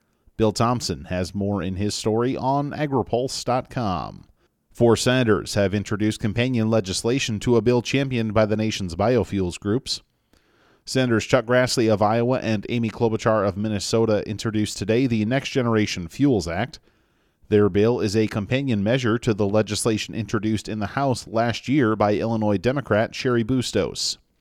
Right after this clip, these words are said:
Speaking to reporters today, Grassley said the legislation would be important in driving biofuels demand.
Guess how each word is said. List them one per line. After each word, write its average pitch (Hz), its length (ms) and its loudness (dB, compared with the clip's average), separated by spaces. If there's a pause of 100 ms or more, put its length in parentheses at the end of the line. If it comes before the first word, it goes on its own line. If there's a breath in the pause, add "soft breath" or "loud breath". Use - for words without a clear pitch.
(180)
Speaking 107 400 -2
to 101 100 -2
reporters 101 540 0
today, 113 420 2
Grassley 120 540 -2
said 107 320 0
the 110 100 2
legislation 117 800 0
would 107 160 0
be 113 200 -2
important 113 600 -4
in 123 100 -4
driving 117 420 2
biofuels 101 600 0
demand. 98 600 -4